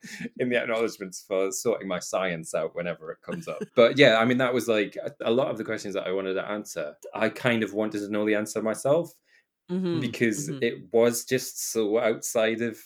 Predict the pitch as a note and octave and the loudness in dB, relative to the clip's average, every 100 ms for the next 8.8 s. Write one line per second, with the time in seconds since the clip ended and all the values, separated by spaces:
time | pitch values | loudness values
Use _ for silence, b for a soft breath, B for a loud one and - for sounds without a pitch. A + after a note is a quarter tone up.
0 | _ A#2 G#2+ A2+ A#2+ A2+ A2+ - A#2 A#2+ | _ -6 -4 -4 -6 -4 -6 -4 -4 -4
1 | A#2+ G#2+ G#2 A2 G2 F#2+ G#2 G2 F#2 F2+ | -4 -6 -4 -2 -2 0 -2 0 0 0
2 | - - b b b _ F#2+ F#2 F2+ E2 | 0 -6 b b b _ 0 2 2 -2
3 | _ _ - G#2 G2+ F#2+ F#2+ F#2+ F#2+ F2 | _ _ -8 -2 2 4 2 0 -4 -4
4 | - G2 - - - F2+ E2 D#2+ F3 - | -8 -12 -10 -10 -6 -6 -6 2 2 2
5 | - B B B C3 A#2 G#2+ G#2 G2 G2+ | -8 B B B -2 0 0 2 2 2
6 | A2 - - A2 G#2+ G#2+ G#2 G2+ G#2+ A2+ | -2 -6 0 2 2 2 0 0 -2 -4
7 | - A2+ A#2 A#2 A2+ G#2+ - A2+ G2+ F#2+ | -4 -6 -4 -4 -4 -8 -6 -4 -2 -2
8 | G2 G2 - G2+ F#2+ F2+ F2 | -6 -6 -10 -6 -2 0 0